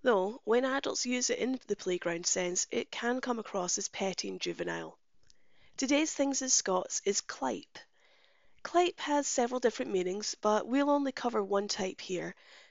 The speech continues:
telling. To clype is to tell on someone, to tell tales about someone. It also means to report, to inform, to relate something. And finally, it means a bit of gossip,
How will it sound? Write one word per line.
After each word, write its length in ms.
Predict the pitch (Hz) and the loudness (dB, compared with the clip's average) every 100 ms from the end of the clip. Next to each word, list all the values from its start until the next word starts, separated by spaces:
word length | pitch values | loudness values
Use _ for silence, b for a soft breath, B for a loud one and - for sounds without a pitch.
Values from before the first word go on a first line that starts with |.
| B B - | B B -10
telling. 480 | - 214 190 180 165 - _ _ - - - B B B B B | -2 0 0 -4 -8 -14 _ _ -20 -20 -20 B B B B B
To 100 | - | -6
clype 460 | - 359 370 359 - | -2 0 2 0 -2
is 220 | 285 262 | 0 0
to 100 | 240 | 0
tell 300 | - 202 185 | -2 0 -2
on 140 | 180 180 | -2 -2
someone, 440 | 175 175 160 - - _ | -4 -6 -12 -14 -20 _
to 100 | - | -4
tell 280 | - 185 180 | -2 -2 -4
tales 280 | - 226 214 | 0 0 0
about 280 | 190 175 - | -4 -2 -2
someone. 400 | 190 175 160 - _ _ B B B B | -4 -8 -12 -14 _ _ B B B B
It 140 | 254 277 | 0 2
also 260 | 302 302 | 2 0
means 380 | 254 220 214 - | 0 -2 -2 -2
to 140 | 196 | -2
report, 640 | 190 - - 247 - - - - | -4 -4 0 0 0 -6 -6 -4
to 140 | - 277 | -2 -2
inform, 600 | 294 - 208 185 185 190 b b - | -4 -4 -4 -4 -6 -10 b b -6
to 120 | 196 | -2
relate 380 | 196 226 233 - | 0 0 0 -2
something. 520 | 196 185 175 175 180 - b b b b | -2 -4 -8 -10 -10 -20 b b b b
And 140 | 247 233 | -8 -6
finally, 640 | - 269 285 254 180 202 | 0 0 2 -2 -4 -6
it 220 | - 254 | -4 -4
means 380 | 240 226 226 220 | -2 -2 -2 -4
a 80 | - | -4
bit 220 | 214 226 | -6 -6
of 120 | 220 | -6
gossip, 540 | 214 185 185 - - | -2 -2 -2 -6 -8